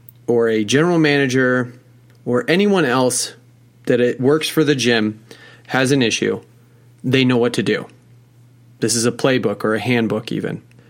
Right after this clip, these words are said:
You go through the steps, they know what to do, and they don't have to call you every single time. I constantly make sure that we are updating our playbook and our soaps that are in there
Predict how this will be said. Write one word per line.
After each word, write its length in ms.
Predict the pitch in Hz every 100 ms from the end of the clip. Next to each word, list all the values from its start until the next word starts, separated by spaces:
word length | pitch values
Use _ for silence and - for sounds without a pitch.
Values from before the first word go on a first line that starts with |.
| - - _ -
You 160 | 120 117
go 180 | 139
through 140 | 151 170
the 100 | 156
steps, 560 | - 117 110 - - - _ - -
they 120 | 120
know 200 | 117 135
what 160 | 147 147
to 80 |
do, 260 | 123 113 117
and 100 | 120
they 60 | 131
don't 160 | 160
have 140 | 156 160
to 60 |
call 280 | 156 175 180
you 180 | 165 117
every 160 | 107
single 240 | 107 107 101
time. 380 | - 107 - - - _ _ - - - - _ -
I 180 | 147
constantly 760 | 160 160 160 156 160 143 135 123 - -
make 280 | 131 139 135
sure 400 | - 143 127 120
that 140 | 117
we 120 | 123
are 100 | 120
updating 500 | - 123 131 127 123
our 100 | 117
playbook 600 | 113 - 127 143 175 - - - - - -
and 200 | 147 190
our 80 | 147
soaps 460 | - 127 113 113 -
that 140 | 113
are 80 | 113
in 160 | 107
there 260 | 107 104 101